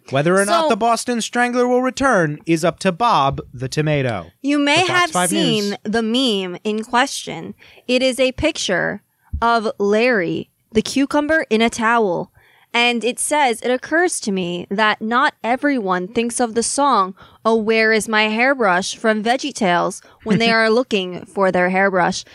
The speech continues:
Speaker 2: And it's a very relatable meme because as someone who did grow up watching VeggieTales,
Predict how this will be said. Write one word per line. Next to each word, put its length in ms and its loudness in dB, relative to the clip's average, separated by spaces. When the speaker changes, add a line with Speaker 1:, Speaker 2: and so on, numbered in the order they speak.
Speaker 2:
And 120 0
it's 160 0
a 60 -2
very 320 0
relatable 480 0
meme 300 -2
because 480 -2
as 140 0
someone 320 0
who 320 -2
did 200 0
grow 180 0
up 100 -4
watching 260 -2
VeggieTales, 600 -4